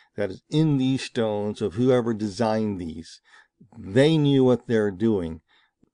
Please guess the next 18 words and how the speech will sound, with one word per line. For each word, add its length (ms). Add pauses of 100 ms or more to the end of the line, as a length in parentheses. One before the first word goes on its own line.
They're, 280
they're 200
conveying 680
a 60
plan 600
here 340 (320)
of 80
what 160
they're 120
gonna 280
implement. 540 (500)
So, 340 (440)
with 140
that, 380 (460)
I 200
look 340
up 220
the 180